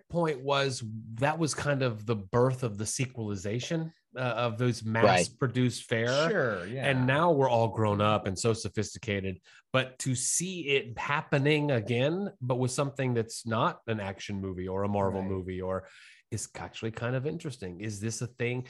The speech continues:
Speaker 1: Is this a, an amusement park movie for grown-ups? Y-, you know?
Speaker 3: Well, I mean, it, you know, I, I think the closest precedent here is, you know, obviously you have the tradition of, you know, Sean brought up that, like,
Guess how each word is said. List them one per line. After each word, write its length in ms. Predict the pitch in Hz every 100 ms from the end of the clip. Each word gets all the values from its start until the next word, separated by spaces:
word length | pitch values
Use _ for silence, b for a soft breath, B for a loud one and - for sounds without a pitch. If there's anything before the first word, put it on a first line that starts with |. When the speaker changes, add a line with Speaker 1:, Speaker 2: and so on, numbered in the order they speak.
| B
Speaker 1:
Is 100 | 107
this 180 | 131 -
a, 280 | 135 113 B B -
an 140 | 110
amusement 480 | 107 113 127 143 -
park 280 | 143 139 135
movie 280 | 131 131
for 320 | 127 127 113 101 98
grown-ups? 840 | 104 104 120 185 247 - - - _ _
Y-, 120 | 139
you 340 | 127 127 123 151
know? 300 | 180 226 - -
Speaker 3:
Well, 200 | 214 262
I 100 | 226
mean, 200 | 226 233
it, 260 | 214 185 - -
you 240 | 190 196
know, 140 | 160
I, 260 | 143 170 208 -
I 100 | 180
think 240 | 247 220
the 60 | 170
closest 480 | - 156 151 135
precedent 440 | - 131 127 117 113
here 220 | 110 101
is, 240 | 98 98
you 80 | 131
know, 80 | 110
obviously 400 | 113 117 110 117
you 160 | 101 104
have 380 | 113 101 101 90 90
the 80 | 104
tradition 560 | - 110 104 - 113
of, 280 | 98 95 87 85 - 123 - - -
you 140 | - 117
know, 80 | 101
Sean 380 | - 120 113
brought 200 | 104 101
up 180 | 101 98
that, 220 | 104 92 -
like, 240 | 98 -